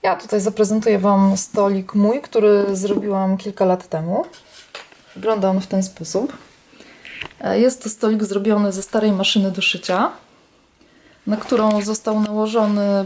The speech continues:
blat ze zwykłej płyty i na to naklejone właśnie zdjęcie, e, wydrukowane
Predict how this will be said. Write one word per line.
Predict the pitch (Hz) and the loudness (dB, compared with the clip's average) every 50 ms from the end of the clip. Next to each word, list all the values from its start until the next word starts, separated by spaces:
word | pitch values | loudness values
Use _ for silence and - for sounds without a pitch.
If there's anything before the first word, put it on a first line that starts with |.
| 196 - - | -4 -6 -4
blat | 285 269 214 202 185 202 | -2 0 0 -2 -2 -4
ze | 190 196 196 | -4 -2 -2
zwykłej | 190 208 202 208 214 - 202 196 196 | -2 -4 -4 -6 -2 0 0 0 0
płyty | - - 190 185 - - 370 466 - - - - - - - - - - - - - _ _ _ _ _ _ - | -2 -4 -4 -4 -2 -2 -2 -2 -2 -4 -10 -18 -20 -20 -20 -20 -20 -20 -20 -20 -20 _ _ _ _ _ _ -12
i | - 415 427 311 | -6 -2 0 0
na | 262 277 | 0 0
to | 269 277 254 | 2 0 2
naklejone | 233 226 226 - 240 214 220 220 220 214 196 | 2 2 0 -2 -2 0 0 0 0 0 -2
właśnie | 185 196 196 - - 202 196 190 | -2 -2 -4 -4 -4 -4 -4 -2
zdjęcie, | 185 190 185 190 208 208 208 208 208 208 208 - - 196 190 190 190 190 190 190 - - _ _ _ _ _ _ _ - | -4 -4 -4 0 2 2 2 2 0 -2 -4 -2 0 2 2 2 2 0 -2 -6 -10 -18 _ _ _ _ _ _ _ -8
e, | - 185 190 196 | -4 -2 -2 -2
wydrukowane | 185 196 190 190 202 202 - - 196 185 190 185 180 185 185 180 180 180 180 180 180 180 | -2 -2 -2 -2 -2 0 0 0 0 2 2 0 2 2 2 2 0 0 0 0 -2 -2